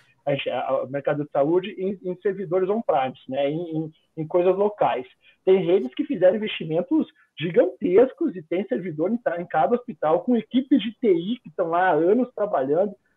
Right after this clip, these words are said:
com, com carreira de T I dentro do hospital com aquilo, e agora tem que botar tudo aquilo tratar tudo aquilo como obsoleto. Isso é uma disrupção tremenda, porque é difícil se,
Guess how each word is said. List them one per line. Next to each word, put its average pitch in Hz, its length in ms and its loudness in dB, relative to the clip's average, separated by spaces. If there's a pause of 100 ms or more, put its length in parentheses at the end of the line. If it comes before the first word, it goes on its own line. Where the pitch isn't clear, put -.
(120)
com, 165 220 -6 (100)
com 302 100 -16 (120)
carreira 180 560 4
de 165 120 -6
T 160 140 0
I 160 60 0
dentro 160 160 -4
do 160 60 -4
hospital 156 300 -4
com 190 80 -2
aquilo, 220 260 -2
e 311 60 0
agora 233 340 4
tem 269 120 -6
que - 100 -10
botar 240 280 -4
tudo 208 200 -6
aquilo 214 400 -6 (540)
tratar 196 280 4
tudo 208 180 -6
aquilo 202 240 -6
como 214 180 -6
obsoleto. 196 680 -2
Isso 185 380 -4
é 160 160 6
uma 247 140 2
disrupção 170 500 -2
tremenda, 233 680 0 (420)
porque 135 280 -8
é 208 960 0
difícil 233 460 0
se, 175 260 0